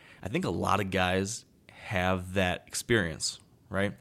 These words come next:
They go out in the early season, they see a good number of deer, and then it slowly gets worse and worse as you get into October, if, you know, if you start hunting in October.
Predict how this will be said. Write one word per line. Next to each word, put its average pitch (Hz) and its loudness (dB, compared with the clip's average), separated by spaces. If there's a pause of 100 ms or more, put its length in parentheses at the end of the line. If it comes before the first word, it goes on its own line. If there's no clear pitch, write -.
(320)
They 92 4
go 95 6
out 95 6
in 92 -2
the 82 -2
early 98 4
season, 95 2
they 87 0
see 98 0
a 95 -2
good 101 2
number 92 0
of 87 -6
deer, 95 2
and 92 -2
then 92 0
it - -6
slowly 98 2
gets 90 -4
worse 90 -2
and 85 -4
worse 90 0
as 90 -6
you 85 -4
get 101 -2
into 85 -4
October, 85 -2 (240)
if, - -8
you 90 -4
know, 76 -4
if - -10
you 87 -4
start 87 0
hunting 95 2
in 76 -6
October. 87 -8